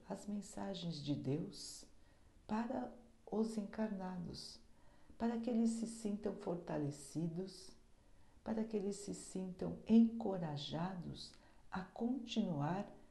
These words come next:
no caminho da evolução, com humildade, com aceitação das dificuldades da vida e, principalmente, aprendendo a praticar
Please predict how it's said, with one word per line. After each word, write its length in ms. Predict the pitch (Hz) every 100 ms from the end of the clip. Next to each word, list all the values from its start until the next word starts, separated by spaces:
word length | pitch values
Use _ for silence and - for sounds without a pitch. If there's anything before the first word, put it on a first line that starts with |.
| -
no 200 | 208 226
caminho 580 | 226 226 185 180 185 185
da 200 | 185 190
evolução, 800 | 175 190 196 196 - - 156 165 - - - - - - - - - - -
com 260 | 139 143
humildade, 1000 | 143 143 131 110 117 120 170 175 - 190 190 - - - -
com 240 | 143 143 -
aceitação 1200 | 202 226 - - 208 - 170 165 - - 143 151 - - - -
das 240 | 147 156 143
dificuldades 1000 | 143 - - 127 113 127 127 113 123 113
da 160 | 120
vida 440 | 113 123 147 170 214 226 - - - - - - -
e, 140 | 226 226 -
principalmente, 1160 | 226 302 - 226 - 175 143 156 202 - - -
aprendendo 1120 | 202 226 226 220 180 139 151 214 226 170 147 - - - -
a 120 | 220
praticar 880 | - 214 214 - - - 170 196